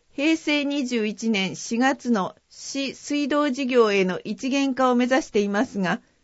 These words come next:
技術面や財政面の支援について、市との協議の状況を伺います。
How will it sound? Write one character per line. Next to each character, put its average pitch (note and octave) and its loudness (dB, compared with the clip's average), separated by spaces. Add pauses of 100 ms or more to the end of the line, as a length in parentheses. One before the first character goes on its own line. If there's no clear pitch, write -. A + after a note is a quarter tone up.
(240)
技 A#3 0
術 D4+ -2
面 A#3+ 2
や F#3+ 2
財 C#4+ 2
政 D4 -2
面 G#3+ 0
の G3 -2
支 - -4
援 B3+ 4
に C4 0
つ A#3+ -4
い A3+ 0
て、 F#3 -2 (240)
市 - -18
と C#4 4
の A#3 2
協 B3+ 4
議 G#3+ -2
の F#3+ 0
状 A3 4
況 A#3 4
を G#3 4
伺 G3+ 4
い F3+ 4
ま E3+ 0
す。 - -14